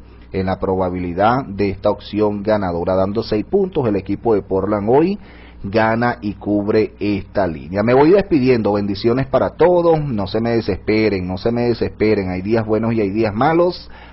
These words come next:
Hoy vamos a una batalla, pero con toda la fortaleza del universo, buscando reivindicarnos a través de la información. Aquí nadie asesora para perder, señora, aquí asesoramos y trabajamos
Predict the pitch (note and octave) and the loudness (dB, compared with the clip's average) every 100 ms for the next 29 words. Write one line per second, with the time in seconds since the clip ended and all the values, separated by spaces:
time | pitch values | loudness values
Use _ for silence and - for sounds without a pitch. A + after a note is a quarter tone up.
0 | - F#2+ F#2+ G#2+ A2+ G#2+ G2+ A2+ F#2 - | -6 -2 0 0 0 0 0 2 0 0
1 | G2 A2+ A#2+ A2 - G2 F#2+ F2+ F2 - | 0 0 2 0 0 -2 -2 -6 -8 0
2 | E3 D3 C3 - A2 G2 G2+ G2+ G#2+ B2 | 2 2 0 0 0 0 0 0 0 0
3 | A#2 G#2 F#2 F#2 B2+ D3 C#3 D#3 D#3 - | 0 0 -2 -2 0 0 2 2 2 -2
4 | - - G#2+ G2 G2+ G2+ G2 A#2+ C3 B2+ | -20 -12 -4 -2 0 -2 2 4 6 6
5 | A#2+ G#2+ G2 A2 A2+ A2 A2 G#2 F#2+ - | 4 4 2 0 2 2 0 -2 -4 0
6 | G#2+ F#2+ F2+ F2+ F#2 F#2+ F#2 G2 A#2+ G#2+ | 2 2 -2 -4 -2 -2 -2 -2 -2 0
7 | A2 G2+ F#2 F#2+ F#2 B1+ - G#2 G#2 A#2 | 0 0 -4 -4 -4 -6 -4 -2 0 2
8 | C#3+ E3+ G#3 F#3+ D#3 E3+ G#3 G3+ G#3 F#3 | 2 2 2 0 0 2 2 2 2 2
9 | C3 G#2 A2 G2 F#2+ F#2 F2+ F#2+ F#2+ G2+ | 2 2 2 0 -4 -6 -2 -2 -2 -2
10 | D#3+ D#3+ A2+ C3+ G3 E3+ - A2 G2+ C3 | -2 0 2 2 2 -2 0 2 4 4
11 | G3 G#3 | 4 0